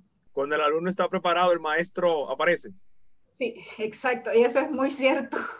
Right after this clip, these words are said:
Speaker 1: ¿Y así fue?
Speaker 2: Sí,
Speaker 1: Sí.
Speaker 2: así fue, precisamente, sí.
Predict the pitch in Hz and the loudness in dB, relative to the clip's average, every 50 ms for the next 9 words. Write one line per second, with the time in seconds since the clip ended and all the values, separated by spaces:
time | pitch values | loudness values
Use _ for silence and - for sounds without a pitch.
0 | - - _ _ _ _ _ - - - - - - - 165 185 208 220 196 - | -16 -20 _ _ _ _ _ -14 -12 -10 -8 -8 -4 0 0 2 2 0 -2 -8
1 | _ _ _ _ _ _ _ _ _ _ _ _ - 285 262 226 233 233 208 233 | _ _ _ _ _ _ _ _ _ _ _ _ -4 -2 -2 0 0 -2 -2 -2
2 | 269 233 - - 269 359 - - _ _ _ _ _ _ _ 202 208 202 202 220 | -4 -4 -4 -4 -4 -4 -6 -12 _ _ _ _ _ _ _ -12 -10 -6 -6 -4
3 | 214 214 208 208 208 226 226 208 - - 196 202 - - _ _ _ _ _ _ | -4 -4 -4 -4 -4 -4 -6 -6 -8 -10 -14 -14 -14 -18 _ _ _ _ _ _
4 | _ _ - 196 185 190 208 220 | _ _ -10 -10 -8 -8 -10 -14